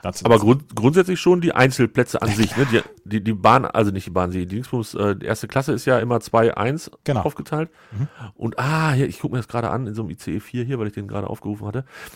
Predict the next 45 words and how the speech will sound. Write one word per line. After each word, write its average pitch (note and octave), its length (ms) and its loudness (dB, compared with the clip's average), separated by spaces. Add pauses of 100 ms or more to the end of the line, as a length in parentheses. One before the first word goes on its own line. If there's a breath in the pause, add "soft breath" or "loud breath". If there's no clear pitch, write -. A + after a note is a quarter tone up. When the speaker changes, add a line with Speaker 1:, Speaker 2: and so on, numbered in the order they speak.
(140 loud breath)
Speaker 2:
Ich - 120 -16
ver-, - 120 0
ich - 80 -8
verstehe, D3+ 480 4
was C#3 140 2
du C#3+ 80 -2
meinst, G#2 260 -2
ja. F#2 220 0 (340 loud breath)
Ja, D#3 400 4
da, A#2 140 4
da, B2 220 2 (720 loud breath)
es F#2+ 140 -10
ist B2 140 -6
halt F3 100 0
schon F#3+ 180 -6
gut. F#3 220 -4
Allerdings, D3+ 400 6
die B2+ 220 -4
Plätze D#3+ 280 0
direkt C#3 200 0
an A#2 60 -2
der C3 100 0
Tür E3+ 140 2
haben D#3 60 0
wir D3+ 60 2
das D3 120 -4
Problem, C#3+ 260 0
dass - 180 -6
alle C#3 240 8
an C3 80 2
dir C3 140 2
vorbeilaufen. A#2 560 2 (640 loud breath)
Speaker 1:
Damit F#3+ 220 2
hab G3 100 0
ich - 60 -12
kein F3 180 -2
Problem. F2+ 460 -8
Ich C3 140 -10
will E3 80 0
nur F3 120 2
Speaker 2:
Okay. C3 80 2
Speaker 1:
keinen D#3 160 2
hinter D#3 180 0
mir F#2 160 -2
haben. F2 140 -6